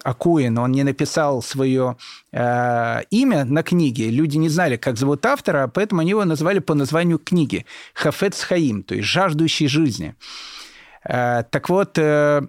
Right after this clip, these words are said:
э "Хафец Хаим", когда издал, э, вот эту свою книгу,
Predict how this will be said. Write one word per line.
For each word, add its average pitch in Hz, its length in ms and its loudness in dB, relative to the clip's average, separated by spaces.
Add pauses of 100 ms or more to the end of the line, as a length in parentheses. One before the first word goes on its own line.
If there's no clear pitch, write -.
э 127 640 0
"Хафец - 360 -2
Хаим", 220 300 2
когда 131 340 0
издал, 123 460 -2 (200)
э, 113 400 -4
вот 107 200 -6
эту 120 180 -6
свою 123 240 -2
книгу, 185 520 2